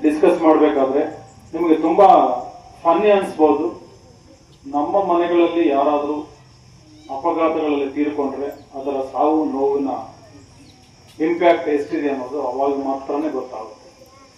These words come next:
ಹೆಲ್ಮೆಟ್, ಪ್ರತಿಯೊಬ್ಬರು ಹೆಲ್ಮೆಟ್ ಧರಿಸಿ ಅಂತ ಪ್ರತಿ ಮೀಟಿಂಗ್‌ಗಳಲ್ಲಿ ಹೇಳ್ತಿರ್ತೀವಿ.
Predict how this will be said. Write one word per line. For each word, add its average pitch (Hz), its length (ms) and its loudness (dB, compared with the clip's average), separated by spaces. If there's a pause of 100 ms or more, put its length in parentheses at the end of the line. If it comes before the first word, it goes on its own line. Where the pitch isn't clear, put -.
(1700)
ಹೆಲ್ಮೆಟ್, 165 640 6 (840)
ಪ್ರತಿಯೊಬ್ಬರು 175 960 4 (600)
ಹೆಲ್ಮೆಟ್ 170 440 2
ಧರಿಸಿ 156 380 6
ಅಂತ 143 220 -2 (1300)
ಪ್ರತಿ 175 340 4
ಮೀಟಿಂಗ್‌ಗಳಲ್ಲಿ 165 640 4
ಹೇಳ್ತಿರ್ತೀವಿ. 135 760 -2